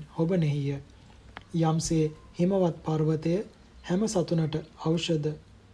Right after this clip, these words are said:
ඇත්තේ වේද, නාගයන්ටද අසුරයන්ටද දේවතාන්වන්ටද වාසස්ථාන වේද, එසේ මහා වීරයාණන් වහන්ස,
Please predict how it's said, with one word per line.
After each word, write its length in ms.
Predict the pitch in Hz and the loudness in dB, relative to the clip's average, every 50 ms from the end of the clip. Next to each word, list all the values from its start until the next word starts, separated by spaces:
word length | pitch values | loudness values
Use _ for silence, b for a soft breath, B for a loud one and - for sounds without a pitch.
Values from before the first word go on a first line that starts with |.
| - - - - | -20 -20 -10 -4
ඇත්තේ 440 | 165 160 160 - - 165 160 156 151 | -4 -4 -4 -4 -2 0 2 2 4
වේද, 300 | 147 151 151 151 147 185 220 - - - - - - - - | 4 4 4 2 2 0 -2 -4 -6 -16 -20 -20 -20 -10 -6
නාගයන්ටද 800 | 156 156 156 156 151 151 156 156 151 151 151 147 - 160 147 147 151 - | -4 0 0 0 0 2 0 0 2 0 0 0 0 -2 -2 -2 -4 -6
අසුරයන්ටද 720 | - 165 - - 190 170 170 160 151 151 147 151 151 143 147 147 147 - - 165 | -6 -6 -4 -4 -2 -2 0 0 0 -2 -2 -2 -2 -2 -2 -6 -8 -10 -8 -6
දේවතාන්වන්ටද 1700 | 147 147 160 180 190 190 - - 160 156 151 151 147 151 - - - - - - - - - - - - - - 156 156 151 147 156 147 143 143 | -2 0 0 0 0 -2 -4 -4 -2 -2 0 0 -2 -4 -6 -10 -20 -20 -20 -20 -20 -20 -20 -20 -20 -20 -12 -4 -2 -2 -2 -2 -2 -4 -4 -4
වාසස්ථාන 760 | 135 143 143 165 160 - 180 165 - - - 156 151 147 147 139 | -4 -2 -2 -2 -2 -2 -4 -4 -6 -4 -4 -2 0 0 0 0
වේද, 300 | 139 147 147 143 139 165 208 - - - - B B B B B B B B B - - | 0 -2 -2 0 0 -2 -4 -4 -8 -20 -20 B B B B B B B B B -10 -4
එසේ 360 | - 156 - - 170 170 165 170 170 - | -4 -4 0 0 0 2 2 0 -2 -4
මහා 260 | - 160 143 165 170 165 | -4 -2 0 0 0 0
වීරයාණන් 640 | 156 160 160 160 151 160 156 156 156 156 151 151 | 0 0 -2 0 0 -2 -2 0 -2 0 0 -2
වහන්ස, 360 | 147 143 151 160 156 156 151 | -2 -2 -2 -2 -2 -4 -4